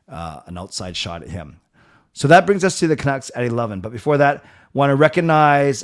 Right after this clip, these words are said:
uh, legendary Lucas Gates using his monthly membership message saying this, "I may jump in and out due to working a full day tomorrow. No problem. Day job in Richmond, Nickelback in the evening." That's a lot.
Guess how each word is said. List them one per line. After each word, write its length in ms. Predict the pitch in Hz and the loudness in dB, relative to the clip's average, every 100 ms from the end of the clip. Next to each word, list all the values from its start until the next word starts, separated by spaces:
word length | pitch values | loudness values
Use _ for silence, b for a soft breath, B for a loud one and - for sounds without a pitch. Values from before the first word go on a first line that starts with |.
| - | -8
uh, 320 | 117 110 117 | -8 -6 -6
legendary 440 | 123 151 135 156 143 | 0 2 4 6 6
Lucas 300 | 143 156 123 | 4 0 0
Gates 300 | 160 170 - B B | 0 0 -4 B B
using 300 | 135 135 139 | -2 0 2
his 420 | 110 196 185 - B B _ | 4 4 4 -2 B B _
monthly 260 | 139 143 135 | -2 0 0
membership 380 | 139 127 147 | 0 -2 -4
message 340 | 135 127 131 107 | -4 -6 -6 -6
saying 220 | 139 131 | -4 -2
this, 300 | 143 139 - b b | -2 -4 -10 b b
"I 60 | 127 | -4
may 140 | 143 | -2
jump 260 | 123 147 139 | 2 2 2
in 100 | 156 | 0
and 120 | 143 | 2
out 180 | 143 143 | 2 0
due 100 | 139 | 0
to 80 | 135 | 0
working 280 | 135 131 131 | 0 -2 -8
a 60 | |
full 200 | - 139 | -6 -2
day 140 | 135 139 | 2 2
tomorrow. 320 | 143 147 160 | 2 0 2
No 180 | 127 127 | 0 0
problem. 500 | 147 139 151 202 196 b b b | 2 0 0 -6 -10 b b b
Day 160 | 131 131 | -4 -2
job 220 | 123 127 | 0 -2
in 60 | 123 | -2
Richmond, 360 | 127 - 131 | -6 -6 -4
Nickelback 420 | 127 131 127 117 - | -4 -4 -4 -6 -6
in 120 | 120 | -10
the 100 | 131 | -6
evening." 380 | 131 127 107 92 | -4 -6 -8 -10
That's 160 | 104 | -8
a 40 | 117 | -4
lot. 400 | 143 123 - | -4 -4 -12